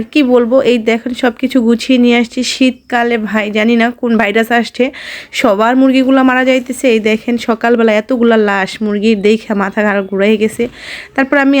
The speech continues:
আমার মুরগি দেখে দেখে কোনটা খারাপ আছে সেইখান থেকে জবাই করে নিতেছি, কারণ মরে গেলে তো আর লাভ নাই, জবাই করে খাইয়ে ফেলাইলেও ভালো হইল-, হইব।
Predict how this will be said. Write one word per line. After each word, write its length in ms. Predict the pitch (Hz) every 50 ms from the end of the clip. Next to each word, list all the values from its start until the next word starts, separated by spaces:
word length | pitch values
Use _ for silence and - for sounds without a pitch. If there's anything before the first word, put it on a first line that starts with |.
| 254
আমার 140 | 247 247 254 254
মুরগি 240 | 247 240 233 214 240 247
দেখে 320 | 240 226 247 247 233 - 247
দেখে 240 | 220 240 240 233 - 247 233 233 -
কোনটা 240 | 247 240 233 247 240 -
খারাপ 200 | - 233 226 220 220
আছে 160 | 233 226 254
সেইখান 320 | 233 - 233 220 220 - 220
থেকে 160 | 214 226 226 233
জবাই 280 | 208 208 196 202 208
করে 180 | 208 226 233 233
নিতেছি, 360 | 233 240 233 - 240 233 - 247
কারণ 220 | 226 220 214 214 214 220
মরে 160 | 214 208 208 208
গেলে 160 | 214 220 226
তো 120 | 220 - 247
আর 80 | 247
লাভ 200 | 254 240 226 220 214
নাই, 200 | 240 294 311 269 220 - - - - - - -
জবাই 240 | 233 247 226 233 226
করে 180 | 226 247 226 226
খাইয়ে 260 | 220 - 233 226 220 214
ফেলাইলেও 420 | 233 233 233 226 226 240 240 247 247
ভালো 240 | 240 220 220 208 208 208
হইল-, 220 | 214 208 202 - 208 208
হইব। 140 | 196 190